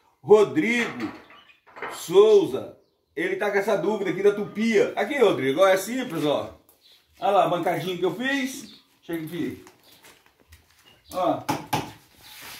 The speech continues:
É uma bancada simples, eu aproveitei essa mesinha aqui, botei essa bancada, o negócio meu é eficiência, né? E é a única, é a única coisa que eu faço aqui é isso aqui.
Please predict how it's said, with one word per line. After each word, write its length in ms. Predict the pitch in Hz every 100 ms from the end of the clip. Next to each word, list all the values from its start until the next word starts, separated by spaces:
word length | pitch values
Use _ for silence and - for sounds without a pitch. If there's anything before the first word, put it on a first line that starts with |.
| - - - -
É 40 |
uma 100 | 254
bancada 380 | 277 269 269 254
simples, 340 | - 247 208 220
eu 80 |
aproveitei 460 | 214 233 247 - 226
essa 260 | 226 - 214
mesinha 560 | 190 202 208 180 226
aqui, 180 | 220 285
botei 280 | 277 254 247
essa 120 | 240
bancada, 540 | 214 175 170 262 262
o 20 | 254
negócio 380 | 254 269 254
meu 240 | 233 254 269
é 640 | 269 262 240 220 190 170
eficiência, 680 | 175 233 - 247 180 160 165
né? 240 | 175 170 - - _
E 220 | 196 226
é 40 | 240
a 60 |
única, 300 | 233 254 262
é 140 | 233 226
a 40 |
única 260 | 240 262 254
coisa 200 | 247 226
que 40 |
eu 80 | 214
faço 220 | 220 202
aqui 220 | 202 240
é 20 | 254
isso 100 | 254
aqui. 440 | 214 151 135